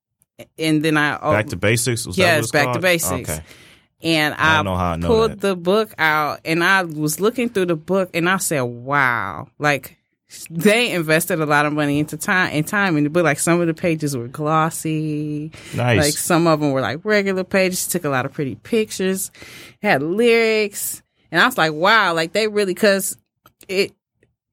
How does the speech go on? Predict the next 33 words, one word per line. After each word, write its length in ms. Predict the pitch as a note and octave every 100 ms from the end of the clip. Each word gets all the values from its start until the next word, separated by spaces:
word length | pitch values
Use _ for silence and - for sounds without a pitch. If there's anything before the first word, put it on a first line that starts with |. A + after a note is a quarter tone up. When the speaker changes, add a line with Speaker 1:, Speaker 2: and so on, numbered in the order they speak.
| _ _ _ _ _
Speaker 1:
it 120 | B3
was, 140 | F4 -
like, 160 | D#3+
what, 180 | E3+ E3+
like, 220 | C3+ A#1 - - -
like, 140 | C#3
two 100 | G#3
thousand 380 | F3+ D#3+ D#3 C#3+
five, 260 | E3 E3
two 80 | E3
thousand 300 | E3+ C#3+ C3+
six 340 | B2+ G3 F#3+ -
that 140 | F#3+
album 320 | F#3 F#3+ F#3+
came 320 | F#3 G3 G3
out? 280 | G3 G3 F#3+
Speaker 2:
I 20 | G2+
believe 320 | G2+ G2+ F#2+
so. 280 | F2 F2 F#2+ _ _ - -
Speaker 1:
So 140 | -
I 200 | E3+ F3
was 100 | B3+
still 260 | - G#3 G3
buying 280 | F3+ G3 F#3+
C 200 | F#3+ F3
Ds, 220 | F3+ D3+
and 100 | D3
some 280 | - F#3+ A#3
C 200 | - F#3+
Ds, 200 | E3+ E3
it 100 | E3
was 160 | E3 D3+
just 300 | D#3 D#3+